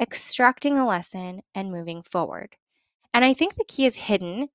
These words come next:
not just in getting back up, but really being open to looking at a quote-unquote failure, absorbing it, and being able to acknowledge and learn from it. If we do this, then our failures become vital lessons,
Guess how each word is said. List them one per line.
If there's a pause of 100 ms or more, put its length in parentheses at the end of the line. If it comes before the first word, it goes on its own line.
(100)
not
just
in
getting
back
up, (340)
but
really
being (100)
open
to (260)
looking
at
a
quote-unquote
failure, (320)
absorbing
it, (260)
and
being
able
to
acknowledge
and
learn
from (140)
it. (540)
If
we
do
this,
then
our
failures
become (160)
vital
lessons,